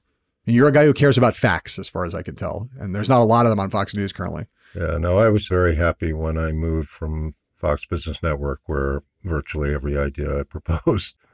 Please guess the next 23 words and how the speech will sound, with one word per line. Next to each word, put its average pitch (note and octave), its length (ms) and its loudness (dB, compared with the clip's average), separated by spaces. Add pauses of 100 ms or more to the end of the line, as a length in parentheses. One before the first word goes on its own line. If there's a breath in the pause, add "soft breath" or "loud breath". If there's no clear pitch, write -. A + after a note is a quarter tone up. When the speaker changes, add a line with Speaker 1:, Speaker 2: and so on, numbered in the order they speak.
(180)
Speaker 2:
was D#2+ 240 -4
rejected, D2+ 640 -4
and, D2 380 -6
and D2+ 180 -8
found D#2 220 -2
myself C#2+ 400 -6
in D#2 100 -6
the D2 60 -6
Wall D2+ 160 -4
Street - 240 -10
Journal D2 360 -6
offices. D2+ 420 -10
That E2 180 -6
felt D#2+ 260 -4
a D2+ 60 -10
lot D2 240 -6
more C#2+ 120 -10
comfortable D#2 540 -10 (320)
for E2+ 180 -4
me. C#2+ 440 -4 (880)
You F#3 100 2
know, E3 180 6
I, D3 160 4